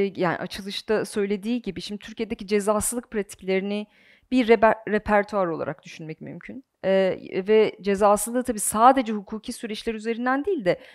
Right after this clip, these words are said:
hak ihlallerinin işlenmesini mümkün kılan en başta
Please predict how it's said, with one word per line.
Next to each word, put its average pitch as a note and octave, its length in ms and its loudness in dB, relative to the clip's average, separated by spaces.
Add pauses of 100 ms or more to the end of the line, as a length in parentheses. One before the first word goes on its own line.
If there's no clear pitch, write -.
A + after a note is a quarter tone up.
(240)
hak D4 260 4
ihlallerinin A3+ 720 2
işlenmesini G#3 840 -4
mümkün A3+ 480 -2
kılan D3+ 580 -8
en F3 220 -4
başta D#3+ 460 -6